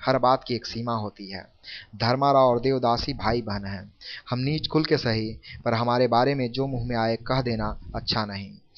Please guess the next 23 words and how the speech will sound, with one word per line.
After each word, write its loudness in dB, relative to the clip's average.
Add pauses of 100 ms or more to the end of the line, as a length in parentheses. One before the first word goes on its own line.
(220)
मैं 4
आपके 4
इनाम 2
इकराम 2
के -4
लिए 0
नहीं 0
आई। -2 (320)
रामेश्वर 2
शास्त्री 2
की -6
दी -4
हुई -2
दस -2
एकड़ -2
जमीन -4
मौजूद -2
है, -2
मुझे -6
पेट 0
की -6
चिंता -2
नहीं। -10